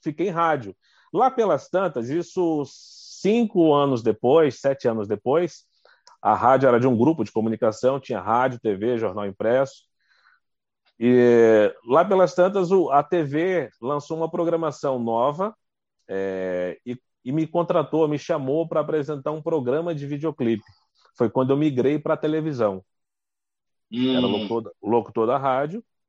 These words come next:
Speaker 1: e passei pra T V também, apresentando programa de videoclipe, que na época só tinha M T V,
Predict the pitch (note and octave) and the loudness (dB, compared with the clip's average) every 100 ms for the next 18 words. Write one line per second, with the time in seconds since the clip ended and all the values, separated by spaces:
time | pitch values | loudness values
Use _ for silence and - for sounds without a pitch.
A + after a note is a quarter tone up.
0 | - C#3+ F3 D3+ D#3+ D#3+ E3 F3 D#3 C#3+ | -18 -10 -8 -6 -6 -4 -2 -2 0 0
1 | D#3+ F#3+ F3+ C#3 C3+ A#2+ F2+ A2+ G#2+ A#2 | -2 -4 -2 0 -2 -4 -6 -4 -4 -4
2 | A#2+ B2+ C3 B2 C3+ B2 C#3 E3 D3 C#3+ | -6 -6 -6 -4 -4 -6 -4 -4 -2 -4
3 | C3 D3 C#3+ D3 D#3 D#3+ D3 - E3 F#3 | -2 -4 0 -2 -2 -6 -6 -8 -6 -6
4 | F3 F3 C3 D#3+ D#3+ | -6 -6 -2 0 0